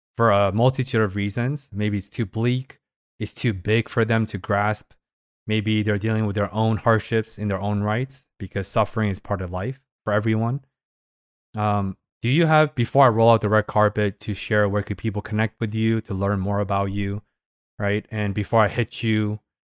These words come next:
uh, with the Discover More questions, how I usually end the show with, do you have any parting message for people who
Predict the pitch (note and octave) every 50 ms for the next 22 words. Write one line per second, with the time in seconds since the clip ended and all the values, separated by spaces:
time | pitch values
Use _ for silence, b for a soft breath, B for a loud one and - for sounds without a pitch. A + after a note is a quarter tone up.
0 | _ _ _ G#2 G2 F#2+ G2 G#2 G2+ - G#2 - G#2 - - - A#2+ A2 G#2+ G#2+
1 | G2+ G2 - - - C3+ C3 - - G#2 F#2+ F2+ F2+ F#2 - - G#2 G2+ G2 F#2+
2 | F#2+ G2 G2+ F#2+ F2+ G2 G2+ G2+ G2 F#2+ F2 - - G#2 G#2 G#2 G2+ F#2 F2+ F2+
3 | F2+ - - _ _ _ _ _ _ _ _ _ _ _ _ _ _ _ - A2+
4 | A#2+ C#3 D#3 C#3 B2+ D3 D3 C3+ C3+ C3 C3+ C3+ C3+ C3 B2+ B2+ B2+ B2+ B2+ -
5 | - - - C3+ C#3 C3+ B2+ A2 G#2 A#2 B2+ - - G2 F#2 F2+ - - - -
6 | _ _ _ _ _ _ _ _ - G#2 G#2 - - A2+ A2 G2+ - A2 G2+ F#2+
7 | - - G#2+ G#2 G#2 G#2 G#2 G2+ G2+ G2